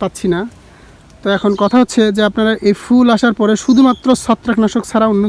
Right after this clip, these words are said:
কিছু স্প্রে করবেন না। দেখেন কি পরিমাণ ফল আসছে, যে পরিমাণ ফল আসছে গাছে, এইটা আসলে আটকানোটা আপনার জন্য কঠিন হয়ে যাবে।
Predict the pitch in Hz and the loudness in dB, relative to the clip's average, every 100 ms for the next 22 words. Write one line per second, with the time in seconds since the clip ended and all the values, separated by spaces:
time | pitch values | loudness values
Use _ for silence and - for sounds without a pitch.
0 | 185 185 196 - 196 180 185 180 156 156 | -4 -6 -6 -4 -4 -2 -2 0 0 -2
1 | - - - - - - - - - - | -14 -20 -20 -20 -20 -20 -20 -20 -20 -20
2 | - - - - - - - - - - | -20 -20 -20 -20 -20 -20 -20 -20 -20 -20
3 | - - - - - - - - - - | -20 -20 -20 -20 -20 -20 -20 -20 -14 -4
4 | 190 226 240 247 220 214 208 196 202 190 | -2 -2 -2 -4 -2 0 0 -2 -4 -4
5 | 175 - 180 214 - - - - - 170 | -4 -6 -8 -8 -14 -20 -20 -20 -12 -2
6 | 196 220 247 240 240 - 220 220 - - | 0 0 0 0 -2 0 0 0 -2 -2
7 | 208 190 - 185 - - 220 233 240 220 | -2 0 -2 -4 -6 -6 -2 0 0 0
8 | - 240 226 - - - - - - - | 0 0 -2 -4 -4 -4 -4 -6 -8 -6
9 | - - - 208 208 233 233 233 240 226 | -4 -4 -6 -6 -4 -2 -2 0 -2 -2
10 | 208 208 208 190 190 175 180 160 151 | -2 0 0 0 0 0 0 -4 -6